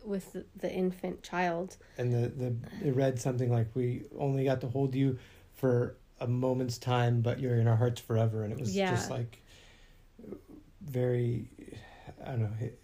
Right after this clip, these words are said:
Speaker 2: hit home. It's, I can't imagine.
Speaker 1: I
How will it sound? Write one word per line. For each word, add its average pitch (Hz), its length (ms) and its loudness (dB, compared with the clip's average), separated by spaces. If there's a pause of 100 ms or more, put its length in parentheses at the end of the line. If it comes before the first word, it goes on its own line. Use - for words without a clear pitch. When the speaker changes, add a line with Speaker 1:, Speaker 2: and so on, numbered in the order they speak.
(140)
Speaker 2:
hit 143 200 0
home. 120 360 0 (100)
It's, - 500 -14 (440)
I - 40 -8
can't 123 240 -2
imagine. 120 480 -6 (440)
Speaker 1:
I - 40 -20